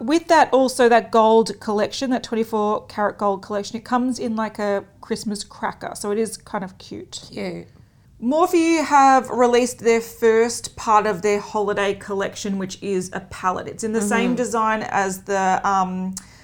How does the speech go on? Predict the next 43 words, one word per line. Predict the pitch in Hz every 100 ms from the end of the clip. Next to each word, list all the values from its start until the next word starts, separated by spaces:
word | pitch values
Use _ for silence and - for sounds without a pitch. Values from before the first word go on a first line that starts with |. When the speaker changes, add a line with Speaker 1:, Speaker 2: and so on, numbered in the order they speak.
| - _
Speaker 1:
James | 208 202 196
Charles | - 277 277 269
palette. | - 262 254
They | 220
also | 208 214
had | 208
a, | 202 - -
a |
couple | - 208 196
of |
palettes | 196 202 202 -
prior | - 226 202 208
to | 208
that | 208 202
with | 202
the | 190
same | 208 196 190
format. | 190 240 247 254 247 - - -
So | - 220
it's | -
got | - 220
the | 214
two | - - 262 247
rows | 240 226 220 214 -
of | 208 185
normal | 208 226 220
pans, | - 226 214 214 196
one | - 196 214
row | 208 208 202
of | 175
large | 190 196 196 190
pans, | 208 196 202 190
two | - 202
rows | 196 196 190 185
of | 185
smaller | - 185 185
pans. | - 175 - -
So |
it's | 190 202
a |
thirty-nine | 196 226 214 220 202 190 185 190 190 190
pan | 196 180 180
palette. | - - -